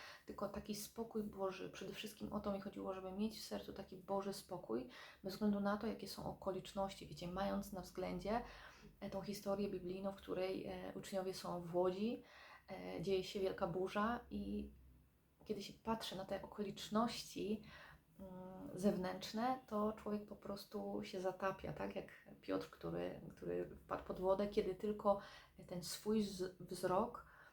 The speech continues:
e, mm, jakby tak, em, wiecie, odwrócił od Pana Boga. Kiedy patrzył na Niego i słuchał Je-, Jezusa,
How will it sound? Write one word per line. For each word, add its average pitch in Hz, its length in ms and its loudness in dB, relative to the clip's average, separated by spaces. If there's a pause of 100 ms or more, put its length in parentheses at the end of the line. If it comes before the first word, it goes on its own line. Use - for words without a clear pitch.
(200)
e, 185 280 -6 (540)
mm, 185 260 -8 (360)
jakby - 260 -6
tak, - 500 -8
em, 185 480 -8
wiecie, 190 220 -6
odwrócił 190 480 2
od 165 100 -2
Pana 170 260 -2
Boga. 165 340 -4 (160)
Kiedy 185 180 -6
patrzył 208 380 0
na 190 60 0
Niego 185 320 -4
i 180 80 -2
słuchał 214 360 -2
Je-, 190 160 -2
Jezusa, 180 720 -2